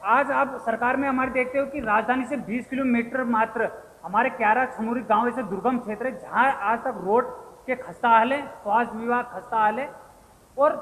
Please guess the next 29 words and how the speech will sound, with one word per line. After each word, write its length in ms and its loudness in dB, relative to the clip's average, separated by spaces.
टावर 280 4
की 120 -4
समस्या 480 -2
है, 200 2
शिक्षा 280 -2
विभाग 360 0
खस्ता 300 -6
हाल 180 4
है। 80 -6
अगर 240 2
वहीं 260 0
ये 160 2
फंड 300 2
वहां 280 2
पर 220 2
अगर 220 -2
रिलीज 260 -4
किया 120 -2
जाता 300 -2
तो 120 -4
काफ़ी 320 0
बढ़िया 320 0
रहता, 340 0
जनता 340 -4
के 80 -4
लिए 120 -2
भी 60 -10
बढ़िया 200 -2
रहता, 260 -4